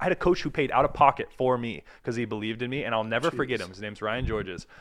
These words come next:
Speaker 1: I'll never forget you, bro. And, like, that's what I'm trying to do now is, like, how can I give a resource that's, like, reasonably priced for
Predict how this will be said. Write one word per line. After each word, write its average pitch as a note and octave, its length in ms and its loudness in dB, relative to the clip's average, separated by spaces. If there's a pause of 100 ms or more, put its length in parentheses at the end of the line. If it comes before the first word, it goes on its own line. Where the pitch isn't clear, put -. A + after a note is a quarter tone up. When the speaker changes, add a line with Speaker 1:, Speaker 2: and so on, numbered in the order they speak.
(140)
Speaker 1:
I'll G2+ 60 -4
never A2 200 2
forget C3 320 -4
you, B2+ 60 -6
bro. C3 260 2 (320)
And, A2 140 -2
like, A2+ 180 -2
that's C#3+ 240 6
what F#3+ 120 6
I'm F#3+ 80 6
trying F#3+ 220 6
to F3+ 60 4
do E3+ 120 4
now B2+ 380 6
is, G#2+ 140 -6
like, A2 220 -2 (280)
how D#3+ 140 10
can G#3 160 4
I G3 100 6
give D#3+ 180 4
a D#3 80 4
resource D3 540 0
that's, C3 180 -2
like, A2 120 -4 (140)
reasonably G#3 540 2
priced F3 400 4
for - 180 -2